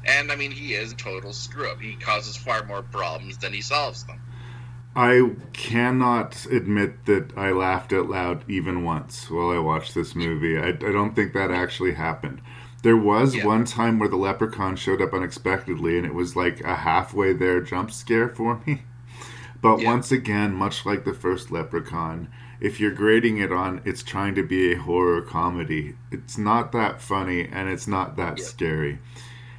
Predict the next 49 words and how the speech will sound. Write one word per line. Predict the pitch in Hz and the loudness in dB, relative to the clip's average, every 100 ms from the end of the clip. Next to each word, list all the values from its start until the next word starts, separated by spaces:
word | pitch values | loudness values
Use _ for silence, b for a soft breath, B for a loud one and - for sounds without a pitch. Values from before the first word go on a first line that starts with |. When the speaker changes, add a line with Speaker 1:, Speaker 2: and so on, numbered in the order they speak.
| B - | B -2
Speaker 2:
Another | 123 135 147 | 2 6 6
Speaker 1:
Yeah. | 143 | 8
Speaker 2:
problem | 123 120 120 | 8 8 8
that | 117 | 4
I | 104 | 4
have, | 101 101 98 | 2 0 0
I | |
think, | 92 107 101 | -2 -4 -2
and | 101 | -2
this | 101 - | -2 -4
is | 90 | -4
gonna | 104 98 | -2 -4
probably | 76 - 98 110 80 76 92 87 - | -4 -2 2 2 0 0 -2 -2 -6
<laughs> | - | 0
be | 95 | 4
a | 90 | 4
long-standing | 90 92 101 - 95 95 90 | 6 4 2 0 0 0 -2
one | 87 87 98 | -2 -2 -2
moving | 95 92 | -2 -4
forward | - 92 92 | 0 2 2
with | 82 | 2
the | 85 | -2
Leprechaun | 85 82 95 - 82 80 | -2 -2 -6 -4 -4 -4
franchise, | - 82 85 85 78 73 73 71 B B B B B B - | -4 -4 -4 -6 -6 -4 -4 -6 B B B B B B 4
is | 104 101 - | 4 4 0
I | 110 | -4
think | - 120 139 - - | 2 2 2 -2 -2
it, | 110 87 - | -2 -2 -6
it | 113 | -4
crystallized | - 113 113 95 90 - | 2 2 4 0 0 0
for | 95 | -2
me | 87 | 2
watching | 90 90 92 | 2 2 -4
the | 87 | -4
second | - 95 - 82 | -2 0 0 -2
one | 80 78 78 | 0 0 -2
that | 78 - B B B B | -4 -8 B B B B
he's | - 113 | 0 0
kind | - 110 120 131 | 0 0 4 4
of | |
a | 113 | 2
combination, | - 110 101 92 92 98 - 92 | 2 2 4 2 2 0 -2 -4
the | 87 | -2
Leprechaun, | 85 82 87 - 80 82 82 | -4 -4 -4 -2 -2 -2 -2
of, | 80 80 78 | -6 -6 -4
like, | 80 78 - | -4 -4 -8
Chucky | - 90 87 - 110 113 - | -2 -2 -2 -2 -2 -2 -6
and | 90 82 | -8 -8
Freddy. | - 87 92 117 131 | -4 -2 0 0 -4